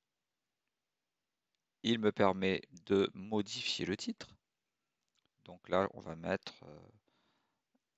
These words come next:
I M C ou, euh, calcul, calculateur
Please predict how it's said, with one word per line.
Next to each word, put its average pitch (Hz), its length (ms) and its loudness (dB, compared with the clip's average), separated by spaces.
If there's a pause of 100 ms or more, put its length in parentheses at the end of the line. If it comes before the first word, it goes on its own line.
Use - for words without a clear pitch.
I 113 220 -10 (100)
M 90 240 -2
C - 380 2 (1040)
ou, 87 180 -6
euh, 85 300 -2 (1300)
calcul, 104 680 -4 (320)
calculateur 95 880 -2